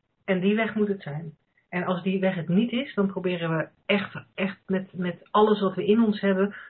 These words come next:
toch terug te komen naar die weg. Andere kant van het verhaal, schiet me nu ineens te binnen, hè, van ik wil niet de controle verliezen. Wat is er nou eigenlijk zo erg aan controle verliezen? Wat,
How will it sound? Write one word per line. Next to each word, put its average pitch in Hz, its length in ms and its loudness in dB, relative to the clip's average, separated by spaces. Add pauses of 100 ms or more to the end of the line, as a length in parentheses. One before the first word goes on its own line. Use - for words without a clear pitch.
(160)
toch - 240 -4
terug 214 280 -8
te - 80 -10
komen 185 300 -2
naar 170 120 -4
die 165 140 -6
weg. 180 380 -8 (1400)
Andere 320 360 2
kant 151 220 -2
van 160 100 -10
het - 100 -12
verhaal, 180 400 -6 (840)
schiet - 280 -10
me 151 80 -2
nu 147 140 2
ineens 139 280 -6
te - 80 -20
binnen, 202 380 -8 (400)
hè, - 120 2
van 196 180 2
ik 156 120 -2
wil 180 200 4
niet 165 160 2
de 147 80 -8
controle 220 520 -2
verliezen. 160 420 2
Wat 262 200 0
is 226 180 2
er 220 80 6
nou 185 120 4
eigenlijk 202 360 2
zo 147 200 -6
erg 208 280 -2
aan 156 140 0
controle 180 640 0
verliezen? 143 400 -2
Wat, 208 340 -4